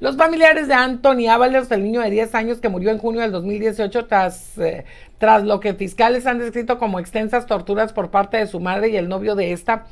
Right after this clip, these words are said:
anunciaron este jueves una demanda por cincuenta millones de dólares contra el condado de Los Ángeles, argumentando que los trabajadores sociales encargados del caso no hicieron su trabajo para evitar la muerte del menor.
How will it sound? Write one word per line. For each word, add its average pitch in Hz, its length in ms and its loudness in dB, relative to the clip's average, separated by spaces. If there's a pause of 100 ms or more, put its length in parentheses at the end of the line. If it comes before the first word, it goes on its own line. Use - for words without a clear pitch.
(400)
anunciaron 269 520 0
este 262 180 0
jueves 254 360 2
una 254 200 -4
demanda 226 340 0
por 233 140 -6
cincuenta 202 400 -4
millones 214 400 -4
de 220 80 0
dólares 208 420 0
contra 180 240 -6
el 170 80 -4
condado 185 340 -2
de 214 60 0
Los 185 220 -4
Ángeles, 202 440 -6 (360)
argumentando 226 640 -2
que 277 80 -2
los 220 160 -2
trabajadores 196 600 0
sociales 214 460 -2
encargados 196 520 -2
del 196 180 -2
caso 202 280 0
no 208 140 -6
hicieron 214 360 -4
su 208 100 -10
trabajo 190 480 -4
para 185 160 -2
evitar 170 280 -4
la 190 120 -2
muerte 185 320 -6
del 180 160 -2
menor. 156 320 -6